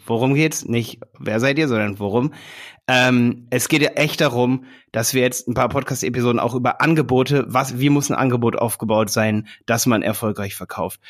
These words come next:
Ähm, wie schafft man Vertrauen? Vor allen Dingen auch Vertrauen vor Qualifizierung. Wie kriegt man guten Traffic? Ähm, was hat, äh, ja, so,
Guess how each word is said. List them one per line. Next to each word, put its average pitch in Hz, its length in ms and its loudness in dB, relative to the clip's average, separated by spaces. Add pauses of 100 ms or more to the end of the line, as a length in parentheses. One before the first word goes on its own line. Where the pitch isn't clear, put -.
(200)
Ähm, 110 680 2
wie 131 240 2
schafft - 280 -2
man 127 140 2
Vertrauen? 123 840 0 (100)
Vor - 180 -4
allen 117 80 0
Dingen 113 120 0
auch - 120 -6
Vertrauen 120 500 0
vor 151 280 0
Qualifizierung. 143 920 0
Wie 120 120 0
kriegt - 260 -2
man 113 160 2
guten 110 240 -4
Traffic? 147 640 0 (460)
Ähm, 110 560 2
was 120 200 0
hat, 123 360 -4
äh, 90 920 0
ja, 110 240 0
so, 113 280 0